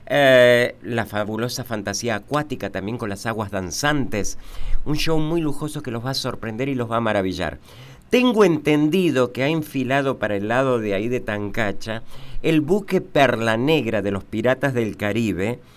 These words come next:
que viene comandado por Davy Jones por cara de pulpo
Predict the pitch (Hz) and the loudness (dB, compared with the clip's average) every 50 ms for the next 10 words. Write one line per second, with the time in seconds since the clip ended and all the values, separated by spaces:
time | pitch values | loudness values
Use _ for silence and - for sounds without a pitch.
0 | - - - - - - - - - 147 143 120 156 180 190 185 180 156 - - | -20 -20 -20 -20 -20 -20 -18 -6 -2 -2 0 2 4 6 6 6 4 2 0 -2
1 | 139 123 131 127 131 143 160 160 151 - 131 120 107 135 147 156 147 135 135 101 | 0 0 0 2 2 2 2 0 0 -2 -4 -2 -2 -2 -2 -2 0 -2 -4 -4
2 | - 131 143 165 190 202 190 - - 139 120 - - 143 143 139 123 123 120 123 | -2 -2 0 0 0 -2 -4 -4 -6 -6 -4 0 0 2 2 2 0 0 -4 -2
3 | - 151 156 160 156 - 202 214 247 | 0 0 0 0 0 0 -2 -2 -2